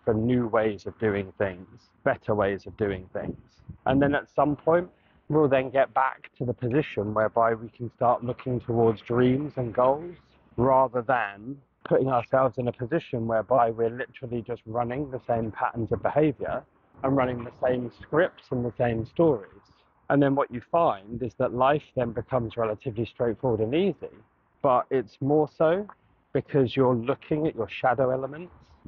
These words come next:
you're looking into a position whereby you can see them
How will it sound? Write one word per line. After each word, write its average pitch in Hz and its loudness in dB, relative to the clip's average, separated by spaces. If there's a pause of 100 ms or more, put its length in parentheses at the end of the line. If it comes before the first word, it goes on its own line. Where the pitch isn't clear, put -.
you're 131 6
looking 143 2
into 143 4
a 120 0
position 117 0
whereby 117 4
you 117 -2 (100)
can 110 -8 (160)
see 151 2
them 156 -2